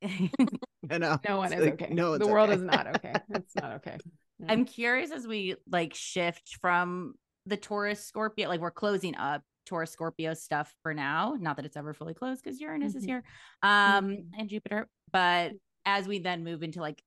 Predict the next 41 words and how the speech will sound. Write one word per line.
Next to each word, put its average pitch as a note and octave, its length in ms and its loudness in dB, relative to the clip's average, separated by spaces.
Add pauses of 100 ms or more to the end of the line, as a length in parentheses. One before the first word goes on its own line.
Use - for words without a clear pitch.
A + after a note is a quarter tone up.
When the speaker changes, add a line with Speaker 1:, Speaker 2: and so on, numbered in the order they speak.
Speaker 1:
this D#3+ 220 -10
Aries E3+ 420 -4
Libra E3 460 0
kind D3+ 180 -6
of D3+ 80 -8
section D#3 440 -6
of D3 280 -4 (640)
our E3 100 2
personal F#3 380 -2
lives, E3 260 4
our D3 120 -2
societal D#3 460 0
lives, D3 360 -6
I'm D#3 140 -8
curious, F3 640 -6 (580)
just A#3+ 200 0
vibe E3 360 2
check, E3 360 2
like, F3+ 480 2
uh, F3 320 2
you F3+ 80 -8
know, F3 100 -6
it's E3+ 140 -12
still, G3+ 180 -2
like, G3 180 0
Venus F3+ 320 -4
Mars D#3+ 460 -2
energy, D3+ 600 -6
but, C#3+ 180 -4
like, D3 260 -6
what, E3 520 2 (680)
what F#3+ 260 0
has G3+ 80 -2
that G3 120 2
been F#3+ 120 0
bringing F3+ 220 0
up F3 140 -6
for E3+ 80 -4
you, D#3+ 520 2
whether D#3+ 220 -2
it's D3+ 220 -12